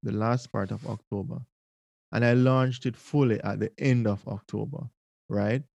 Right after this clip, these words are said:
The first functional thing was at the end of October.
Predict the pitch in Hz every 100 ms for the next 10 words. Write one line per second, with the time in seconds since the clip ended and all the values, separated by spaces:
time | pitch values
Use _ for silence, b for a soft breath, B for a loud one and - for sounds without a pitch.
0 | _ - 101 - 156 147 139 - - -
1 | 170 151 - 135 127 123 131 120 113 -
2 | 107 107 110 107 - 107 104 - 113 107
3 | 101 107 104 - 107 104 -